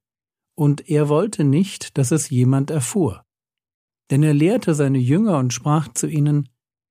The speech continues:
Der Sohn des Menschen wird überliefert in der Menschen Hände, und sie werden ihn töten. Und nachdem er getötet worden ist, wird er nach drei Tagen auferstehen."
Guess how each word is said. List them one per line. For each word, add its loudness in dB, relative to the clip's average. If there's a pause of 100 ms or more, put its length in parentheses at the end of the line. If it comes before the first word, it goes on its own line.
(420)
Der 2
Sohn 2
des 0
Menschen 0
wird 0
überliefert -2
in 0
der 0
Menschen 0
Hände, 0 (460)
und 0
sie 0
werden 0
ihn 2
töten. -4 (380)
Und 0
nachdem 0
er 2
getötet -4
worden 0
ist, -2
wird 0
er -2
nach 0
drei 0
Tagen -2
auferstehen." -4